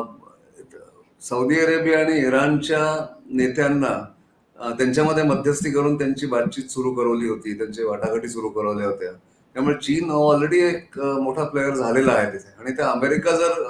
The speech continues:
असंच ठरवतंय की आपण याच्यामध्ये पडायचं नाही, इतके तिथे कॉम्प्लेक्स सिच्युएशन असते मिडल ईस्टमध्ये आहे किंवा वेस्ट एशियामध्ये आहे, त्याच्यामध्ये आपण, अ, जास्ती सहभाग, अ, घ्यायचा नाही किंवा त्याच्यात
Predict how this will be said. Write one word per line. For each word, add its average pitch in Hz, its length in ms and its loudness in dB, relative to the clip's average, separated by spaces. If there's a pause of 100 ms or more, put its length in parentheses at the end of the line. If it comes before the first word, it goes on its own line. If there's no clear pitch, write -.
असंच 143 320 -4
ठरवतंय 143 380 2
की 139 140 -2
आपण 135 300 0
याच्यामध्ये 131 460 2
पडायचं 117 460 -4
नाही, 110 220 -6
इतके 104 400 -4
तिथे 127 400 0 (600)
कॉम्प्लेक्स 120 500 -2
सिच्युएशन 127 500 0
असते 113 420 -2
मिडल 107 520 -10
ईस्टमध्ये 110 380 -4
आहे 101 280 -4
किंवा 98 240 -12
वेस्ट 101 240 -12
एशियामध्ये 104 440 -8
आहे, 101 300 -2 (480)
त्याच्यामध्ये 135 420 2
आपण, 135 500 4
अ, 120 300 2
जास्ती 113 360 0
सहभाग, 127 360 4
अ, 113 400 -2
घ्यायचा 110 300 -4
नाही 113 160 -4
किंवा 117 220 -8
त्याच्यात 117 260 -8